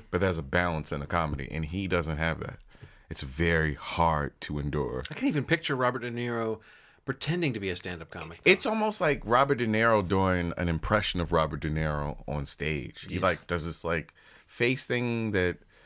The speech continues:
Speaker 1: people that do impressions of Robert De Niro do. It's hard to watch, man.
Speaker 2: It's always a problem. I don't care if it's a band or if it's a comedian,
Speaker 1: Mm.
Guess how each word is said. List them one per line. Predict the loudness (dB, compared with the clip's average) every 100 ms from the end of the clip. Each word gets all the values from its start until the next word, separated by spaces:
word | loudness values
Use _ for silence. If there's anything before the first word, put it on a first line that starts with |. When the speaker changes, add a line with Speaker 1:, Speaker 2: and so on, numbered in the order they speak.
| -20 -20 _
Speaker 1:
people | 0 0 2 2 2 2
that | 0 2
do | 0
impressions | 2 4 2 2 0
of | 2
Robert | 2 0
De | 0
Niro | 0 2 0
do. | -2 -4 -4 -10 -14 -18 -20 -20 -20 -20 -20 -18 -8
It's | -6
hard | 0 4 4 4
to | -2
watch, | -2 -2 -4
man. | -8 -8 -10 -6
Speaker 2:
It's | -4 0
always | 4 4 4
a |
problem. | 4 4 4
I | 2
don't | 2
care | 2
if | 2
it's | 0
a | 0
band | 2 2 0 -4 -10 -18 -10
or | -6
if | -4
it's | -6
a |
comedian, | -4 -2 0 0 -2 -2
Speaker 1:
Mm. | -2 -2 -2 -6